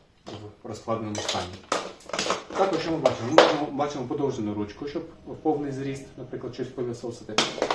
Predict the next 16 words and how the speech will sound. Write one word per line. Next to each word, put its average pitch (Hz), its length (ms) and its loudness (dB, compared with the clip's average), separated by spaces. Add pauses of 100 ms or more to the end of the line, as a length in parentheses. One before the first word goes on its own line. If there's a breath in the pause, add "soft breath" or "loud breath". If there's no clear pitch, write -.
(180)
А 226 80 2
також 156 400 -2
інструкція 147 440 -4
з 147 40 -4
експлуатації 196 720 -2
і - 20 0
гарантійний 117 520 -4
талон. 92 280 -8 (460 loud breath)
Давайте 196 200 2
подивимось, 165 460 0
як 156 180 0
він 143 100 -4
працює 185 560 -2
і 170 80 -2
як 143 280 -2
він 117 200 -4